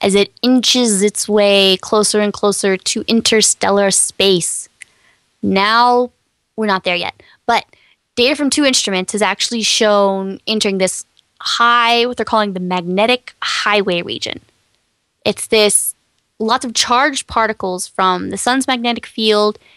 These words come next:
and interstellar magnetic fields, and they're just, they're swishing by. There's, like,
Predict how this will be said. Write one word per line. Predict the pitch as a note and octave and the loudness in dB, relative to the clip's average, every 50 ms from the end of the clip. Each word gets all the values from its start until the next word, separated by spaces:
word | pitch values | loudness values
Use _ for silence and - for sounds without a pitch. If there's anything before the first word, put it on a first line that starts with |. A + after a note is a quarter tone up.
| _ _ - | _ _ -2
and | E3 F#3+ F3+ F3 F3 F#3+ - - | 0 0 2 2 0 -2 -4 -4
interstellar | - B3 - - - - - - - A#3+ A#3 A3 A3+ A3 A3 | -4 -2 -2 -2 -2 -4 -4 -2 0 0 0 2 0 0 0
magnetic | G#3 G3+ G#3 G#3 G3+ G3+ G3 - | 0 -2 -2 -2 -2 -4 -4 -6
fields, | - - G3 G3 F#3+ F#3+ F#3+ F#3+ - _ _ - - - _ - | -8 -4 -2 -2 0 0 -2 -4 -10 _ _ -20 -20 -14 _ -2
and | G#3+ G#3 G#3 | 0 2 2
they're | G3+ G3 | 2 2
just, | F#3 - G3+ F#3+ - - - _ _ _ _ _ _ _ _ _ _ _ _ _ _ _ - - | 0 -2 -2 -2 -4 -6 -8 _ _ _ _ _ _ _ _ _ _ _ _ _ _ _ -6 -2
they're | A3 G3+ | 0 0
swishing | F#3+ - - C#4+ C4 - B3+ A#3 | 0 0 0 0 0 2 2 2
by. | G3+ F#3+ F#3 | 0 0 2
There's, | F3+ F#3+ F#3+ - | 0 0 -2 -2
like, | G3+ G3 - | -4 -8 -8